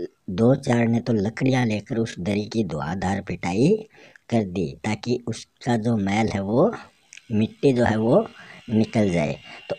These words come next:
इस प्रकार ऐसा करने से क्या होता है, सारा घर जो है वो धूल से अट गया। मतलब चारों ओर जो धूल के छोटे छोटे हल्के हल्के कण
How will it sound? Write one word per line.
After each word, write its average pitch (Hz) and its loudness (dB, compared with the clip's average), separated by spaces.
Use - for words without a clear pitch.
इस 208 4
प्रकार 139 0
ऐसा 127 0
करने 135 4
से 95 -2
क्या 147 4
होता 123 2
है, 92 2
सारा 131 0
घर 123 2
जो 120 0
है 92 0
वो 120 6
धूल 101 2
से 131 2
अट 156 2
गया। 95 0
मतलब 143 2
चारों 123 0
ओर 127 2
जो 127 4
धूल 117 2
के 143 2
छोटे - -2
छोटे 135 -2
हल्के 104 0
हल्के 123 2
कण 127 0